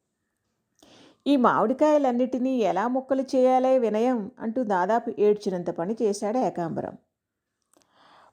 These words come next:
"మార్కెట్కి వెళ్ళి కొట్టేవాళ్ళు ఎవరైనా ఉన్నారేమో కనుక్కురండి" అని ఓ సలహా పారేసింది వినయశ్రీ. "వెళ్లే ముందు మన ఇంట్లో పెద్ద కత్తిపీట ఉందిగా, దాని మీద ట్రై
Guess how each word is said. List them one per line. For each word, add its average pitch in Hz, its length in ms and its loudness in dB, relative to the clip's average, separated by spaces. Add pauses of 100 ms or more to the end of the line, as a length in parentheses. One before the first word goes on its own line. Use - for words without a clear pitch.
(120)
"మార్కెట్కి 240 560 2
వెళ్ళి 277 280 2
కొట్టేవాళ్ళు 262 600 2
ఎవరైనా 247 300 0
ఉన్నారేమో 247 520 0
కనుక్కురండి" 247 840 -2
అని 240 140 -4
ఓ 262 80 0
సలహా 226 380 0
పారేసింది 202 520 0
వినయశ్రీ. 185 640 -2 (1000)
"వెళ్లే 247 360 6
ముందు 254 640 -2 (400)
మన 240 200 2
ఇంట్లో 254 260 2
పెద్ద 180 320 -2
కత్తిపీట 285 500 -2
ఉందిగా, 277 420 0
దాని 226 340 0
మీద 233 160 2
ట్రై 240 360 0